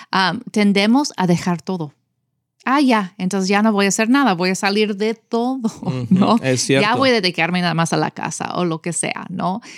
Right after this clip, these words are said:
Speaker 1: O, o simplemente mi trabajo.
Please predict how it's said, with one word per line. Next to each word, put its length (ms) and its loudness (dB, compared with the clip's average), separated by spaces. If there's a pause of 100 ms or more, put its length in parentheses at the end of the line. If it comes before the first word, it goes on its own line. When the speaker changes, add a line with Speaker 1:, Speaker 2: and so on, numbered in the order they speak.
(160)
Speaker 1:
O, 420 2
o 300 2
simplemente 500 2
mi 140 -2
trabajo. 680 -6